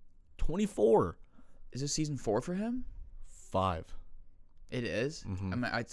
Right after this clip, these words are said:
Speaker 2: I mean, yeah, these guys do get drafted when they're nineteen, so you already have five seed. That's fucking crazy.
Speaker 1: Okay, is he the best pure shooting guard?
Speaker 2: I just got rejected from Target, and these guys are, like, five years into the N B A.
Speaker 1: <laughs> Is he,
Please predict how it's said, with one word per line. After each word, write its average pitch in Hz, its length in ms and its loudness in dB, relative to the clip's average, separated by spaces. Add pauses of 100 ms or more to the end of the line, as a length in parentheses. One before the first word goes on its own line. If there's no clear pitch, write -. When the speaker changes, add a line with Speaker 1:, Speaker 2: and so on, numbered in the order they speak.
Speaker 2:
I 107 80 -2
mean, 101 300 -4
yeah, 104 180 -6
these 107 140 -6
guys 104 220 -2
do 101 160 -4
get 101 120 -4
drafted 104 320 -2
when 104 80 -6
they're 101 120 -6
nineteen, 95 500 -6
so 107 120 -8
you 85 120 -6
already 80 180 -4
have 107 160 -10
five 92 280 -10
seed. - 200 -10 (600)
That's 131 220 -6
fucking 104 300 -12
crazy. - 420 -14
Speaker 1:
Okay, 101 300 0
is 107 180 0
he 120 120 6
the 151 120 6
best 107 560 2 (400)
pure 123 360 12
shooting 104 360 4
guard? 87 280 4
Speaker 2:
I 104 60 0
just 117 120 -4
got 120 120 0
rejected 110 420 -6
from 101 140 -10
Target, 92 500 -8
and 90 100 -12
these 87 140 -10
guys 90 300 -6
are, 85 120 -8
like, 85 240 -8
five 87 360 0
years 101 180 -2
into 92 120 -8
the 71 120 -6
N 87 140 -6
B 80 160 -6
A. 57 240 -6 (420)
Speaker 1:
<laughs> - 60 -8 (1700)
Is 120 220 4
he, 123 280 12